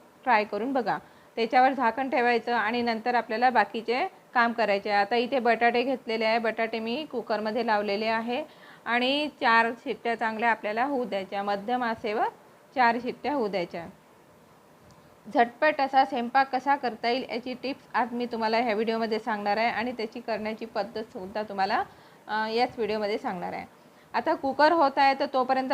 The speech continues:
काय करायचं, आपल्याला कणिक मळून घ्यायची. जर तुम्हाला पोळ्या करायच्या असेल तरी कणिक मळा,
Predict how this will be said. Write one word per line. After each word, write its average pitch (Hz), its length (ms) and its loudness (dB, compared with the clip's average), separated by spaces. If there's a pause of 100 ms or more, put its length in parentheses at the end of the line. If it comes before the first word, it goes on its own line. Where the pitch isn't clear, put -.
काय 247 180 2
करायचं, 247 340 0
आपल्याला 240 320 4
कणिक 247 400 -2
मळून 233 180 0
घ्यायची. 220 320 -2
जर 226 220 0
तुम्हाला 240 240 4
पोळ्या 240 320 4
करायच्या 247 360 2
असेल 262 260 -4
तरी 233 180 -4
कणिक 233 540 -8
मळा, 226 260 2